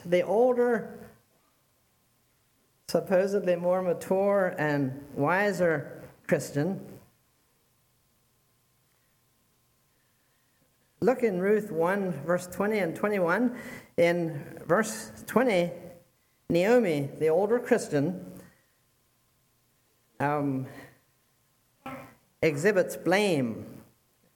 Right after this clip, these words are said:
And in verse twenty-one, she exhibits bitterness. It's there just really plain. Blame and bitterness. In effect, she was saying, "Why have you been so mean to me?" In Ruth two ten,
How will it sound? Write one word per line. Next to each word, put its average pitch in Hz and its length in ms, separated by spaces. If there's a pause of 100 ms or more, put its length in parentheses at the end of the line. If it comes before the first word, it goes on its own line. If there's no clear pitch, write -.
(720)
And 160 140
in 165 100
verse 196 200
twenty-one, 208 720
she 202 220
exhibits 165 880 (280)
bitterness. 175 760
It's 170 280
there 165 420
just 147 300
really 160 240
plain. 131 560 (280)
Blame 226 420
and 202 140
bitterness. 165 580 (300)
In 196 120
effect, 233 420
she 226 140
was 202 180
saying, 185 320
"Why 208 200
have 214 200
you 208 60
been 185 200
so 170 200
mean 135 320
to 117 100
me?" 107 360 (920)
In 165 180
Ruth 247 300
two 269 200
ten, 202 520